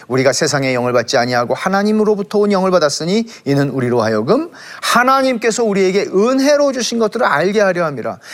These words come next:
그러니까 영적인 일들을 깨닫는 것은 성령으로만 할 수 있다 하는 것을 주께서 말씀하시는 것인데,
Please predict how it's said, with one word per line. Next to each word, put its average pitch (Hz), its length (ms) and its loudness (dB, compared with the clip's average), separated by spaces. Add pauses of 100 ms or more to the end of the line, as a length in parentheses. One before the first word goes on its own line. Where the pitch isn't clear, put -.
(200)
그러니까 202 260 0
영적인 277 760 2
일들을 254 480 0
깨닫는 233 420 0
것은 214 240 0
성령으로만 269 1000 0
할 208 140 2
수 - 180 -6
있다 214 600 0 (200)
하는 202 220 2
것을 196 580 -2
주께서 240 340 -4
말씀하시는 185 680 -2
것인데, 147 720 -2